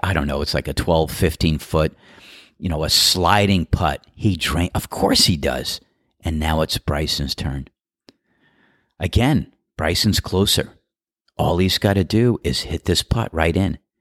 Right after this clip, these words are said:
What does he do? Misses. Cantlay wins. So now coming into the FedEx Cup with fifteen million dollars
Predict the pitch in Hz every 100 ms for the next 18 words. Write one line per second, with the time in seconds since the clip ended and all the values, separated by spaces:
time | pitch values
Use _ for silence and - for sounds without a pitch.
0 | _ _ 76 73 82 - 98 104 131 135
1 | _ _ _ _ _ _ _ _ _ _
2 | _ _ - _ - 71 78 - - -
3 | - _ _ _ _ - 101 80 - 78
4 | 78 - 78 78 69 65 - - _ _
5 | _ _ _ - - _ - - 95 101
6 | 120 147 - 120 117 98 92 92 - 80
7 | - - 78 78 73 - - - - -
8 | 67 - - 127 147 - - - 101 92
9 | 82 82 78 73 76 - 53 50 -